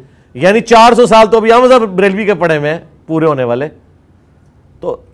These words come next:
ये कोई बाबे एक जगह पे मुत्तफिक नहीं, सबके अपनी ये तखमीने हैं, कोई इस तरीके से नहीं है मामलात। और बाकी क़यामत की जो ये निशानियाँ बताते हैं वो सारी पाकिस्तान में पूरी हो रही हैं,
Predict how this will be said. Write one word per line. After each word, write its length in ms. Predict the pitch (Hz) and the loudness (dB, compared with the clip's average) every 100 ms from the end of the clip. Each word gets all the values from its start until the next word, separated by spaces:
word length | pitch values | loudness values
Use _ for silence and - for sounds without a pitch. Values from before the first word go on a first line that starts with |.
| - | -14
ये 160 | 147 202 | -2 0
कोई 140 | 202 202 | 0 2
बाबे 280 | 170 170 | 2 2
एक 80 | 202 | 0
जगह 200 | 185 208 | 0 -4
पे 60 | 196 | -4
मुत्तफिक 420 | 170 165 143 180 | -8 -8 -6 -6
नहीं, 140 | 185 202 | -6 -6
सबके 320 | 190 175 180 | -6 -6 -4
अपनी 280 | 165 160 160 | -4 -6 -10
ये 80 | 143 | -10
तखमीने 400 | 143 131 135 147 | -12 -12 -12 -10
हैं, 80 | 156 | -8
कोई 200 | 170 143 | -8 -8
इस 100 | 127 | -10
तरीके 260 | 113 110 | -14 -14
से 140 | 98 98 | -14 -16
नहीं 140 | 98 | -14
है 80 | 101 | -14
मामलात। 400 | 95 85 87 120 _ _ _ _ _ _ _ - | -14 -14 -14 -16 _ _ _ _ _ _ _ -2
और 280 | 135 139 131 | 0 0 0
बाकी 280 | 120 135 175 | -4 -4 -6
क़यामत 380 | - 160 180 185 | -2 0 -2 -4
की 120 | 185 | -6
जो 120 | 170 | -2
ये 120 | 175 | -2
निशानियाँ 460 | 151 - 139 170 208 | -4 -6 -6 -4 -6
बताते 320 | 170 160 180 | -2 -4 -4
हैं 60 | 180 | -8
वो 100 | 180 | -6
सारी 240 | 165 156 | -4 -4
पाकिस्तान 480 | 165 147 - - 147 | -4 -8 -8 -8 -6
में 140 | 151 143 - _ _ _ _ - | -6 -10 -12 _ _ _ _ -12
पूरी 200 | 131 139 | -8 -6
हो 120 | 120 | -8
रही 120 | 120 | -10
हैं, 140 | 143 | -16